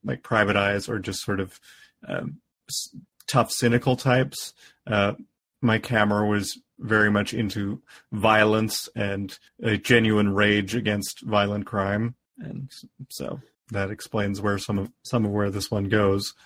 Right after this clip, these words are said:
Uh, I'm almost hearing the, the background music from Whose Line's Narration Game in this, 'cause it's the, you know, film noir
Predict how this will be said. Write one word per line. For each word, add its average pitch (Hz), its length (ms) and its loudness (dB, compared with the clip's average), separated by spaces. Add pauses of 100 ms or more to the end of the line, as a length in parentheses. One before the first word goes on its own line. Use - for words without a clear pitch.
(200)
Uh, - 120 -12 (680)
I'm 127 460 2 (160)
almost 139 400 4
hearing 135 480 2
the, 110 480 -2 (240)
the 120 60 -8
background 120 480 2
music 117 400 -2
from 104 520 -2 (140)
Whose 123 200 -2
Line's 110 340 -2
Narration 101 540 0
Game 113 420 2 (200)
in 110 140 0
this, 113 220 -2
'cause 98 220 -10
it's - 300 -12
the, 95 220 -4 (220)
you 110 100 -8
know, 90 260 -6 (420)
film 104 340 2
noir 98 420 2